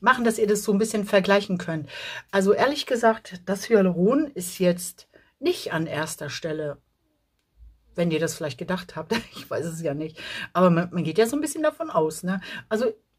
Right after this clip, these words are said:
es ist eine schöne Foundation. Ich würde sie auch benutzen. Aber ich bin froh, dass ich jetzt ein bisschen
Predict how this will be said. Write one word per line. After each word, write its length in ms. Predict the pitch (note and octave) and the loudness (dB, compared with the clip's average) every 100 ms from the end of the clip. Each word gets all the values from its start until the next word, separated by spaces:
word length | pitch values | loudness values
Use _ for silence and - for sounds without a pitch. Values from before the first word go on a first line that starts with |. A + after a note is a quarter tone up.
| _ _ _ | _ _ _
es 180 | - B3 | -6 -4
ist 120 | D4+ | -4
eine 100 | F#4 | -4
schöne 360 | D#4+ - D4 C#4+ | -2 0 2 2
Foundation. 760 | C#4 G#3 G3 C4+ - E4+ F4 D4+ _ _ _ _ | 2 2 6 4 4 -2 -6 -10 _ _ _ _
Ich 100 | - | 2
würde 220 | A3+ A#3 | 4 4
sie 140 | - C#3 | 2 2
auch 140 | E3 | 2
benutzen. 760 | - F3+ B3+ C4 - C4+ C#4 C4+ _ _ _ _ _ _ | 0 2 2 -2 -8 -6 -6 -10 _ _ _ _ _ _
Aber 360 | B3 A3 - | 6 8 4
ich 320 | G3 F3+ - _ | -2 -8 -10 _
bin 180 | G#3 | -2
froh, 220 | G3+ G#3 G3+ | 0 2 4
dass 200 | F#3+ - | 2 -4
ich 160 | - | -4
jetzt 260 | F#3 F3 - | -4 -2 0
ein 100 | F3 | 2
bisschen 540 | F#3 - F3 F3 F3 | 2 4 2 4 -2